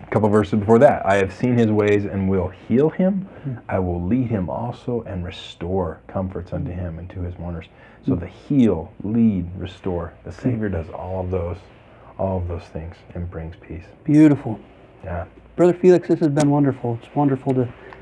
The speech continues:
Speaker 1: Well,
Speaker 2: sit and
Speaker 1: thanks,
Speaker 2: talk
Speaker 1: thanks for
Speaker 2: with you.
Speaker 1: being with me and, and inviting me to come and, and
Speaker 2: Yeah.
Speaker 1: talk about these verses and, and give me such, uh, good Isaiah verses. Not that they're not all
Speaker 2: <laughs>
Speaker 1: good,
Speaker 2: Yeah,
Speaker 1: but
Speaker 2: right.
Speaker 1: sometimes it's hard for me to, to
Speaker 2: Oh.
Speaker 1: understand 'em. And some of these can really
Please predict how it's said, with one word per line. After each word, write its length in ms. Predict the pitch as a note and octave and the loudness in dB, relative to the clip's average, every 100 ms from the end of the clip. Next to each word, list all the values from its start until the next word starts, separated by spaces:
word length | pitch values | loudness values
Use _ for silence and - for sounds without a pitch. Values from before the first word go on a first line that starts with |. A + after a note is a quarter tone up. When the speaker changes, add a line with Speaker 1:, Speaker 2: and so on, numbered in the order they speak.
| - | -4
Speaker 1:
Well, 120 | A#2+ F#3 | 4 4
Speaker 2:
sit 80 | C#3 | 4
and 100 | A#2 | 4
Speaker 1:
thanks, 240 | C#3+ A2+ - | 2 2 2
Speaker 2:
talk 80 | |
Speaker 1:
thanks 160 | C#3+ - | 2 4
for 60 | A#3+ | 4
Speaker 2:
with 100 | F#3+ | 6
you. 60 | |
Speaker 1:
being 140 | C4+ A3 | 6 6
with 200 | A2+ G#2+ | 4 2
me 160 | F#2 | 0
and, 420 | F#2 F#2 F#2+ F#2+ F#2 - | 0 -4 -6 -8 -8 -8
and 340 | G#2+ G#2 F#2+ F#2 - - G#2+ | -4 -4 -4 -10 -12 -8 2
inviting 400 | G2+ A2+ C3+ C3+ | 4 6 6 4
me 100 | C3+ | 4
to 80 | A#2+ | 2
come 300 | A#2 C#3+ C#3 | 2 2 2
and, 140 | F#2+ F#2 - | 2 -2 0
and 100 | C3+ | 2
Speaker 2:
Yeah. 60 | |
Speaker 1:
talk 240 | D#3 B2+ C3+ | 4 4 2
about 120 | B2 | 2
these 120 | A2+ | 2
verses 400 | G2+ A2 A2+ A#2 | 4 2 4 0
and, 180 | A2 G2 | 0 0
and 120 | G#2 | 2
give 100 | A2 B2+ | 4 4
me 120 | A#2+ | 2
such, 280 | A#2+ A2+ - - - - - - | 2 0 0 -20 -20 -20 -16 -2
uh, 160 | G#2 G2+ | 2 2
good 260 | G2 B2 | 6 8
Isaiah 420 | A#2+ G#2 F#2+ G2+ | 8 6 4 4
verses. 340 | F#2 F#2+ F2 G2 | 4 0 0 0
Not 220 | A2+ A#2 | 0 2
that 100 | - | 0
they're 220 | B2+ B2 A#2 | 2 4 6
not 240 | A#2 A2 | 8 8
all 120 | F#2+ | 6
Speaker 2:
<laughs> 140 | F#2 F#2 | 4 2
Speaker 1:
good, 140 | E2 | 6
Speaker 2:
Yeah, 260 | F3 D3 C#3 - | 6 6 4 0
Speaker 1:
but 80 | C#3 | 2
Speaker 2:
right. 140 | D3 | 4
Speaker 1:
sometimes 400 | C#3 C3+ C#3 A#2 | 4 4 4 2
it's 80 | F#2+ | 4
hard 260 | A#2+ A2 F#2+ | 6 6 4
for 60 | |
me 200 | G#2+ G#2+ G#2 | 2 4 4
to, 260 | F#2+ F2+ - | 2 -2 -4
to 60 | - | -2
Speaker 2:
Oh. 40 | |
Speaker 1:
understand 580 | A2 G#2 - - F#2 F2 | 2 2 0 -2 -2 -2
'em. 100 | E2+ - - - - | -6 -10 -20 -20 -12
And 160 | F#2 F2+ | -8 -4
some 140 | A#2+ | 0
of 80 | A2 | 2
these 180 | G#2 F#2+ | 2 0
can 200 | F#2+ F#2 | -2 0
really 320 | G2 F#2+ F#2+ | 0 2 0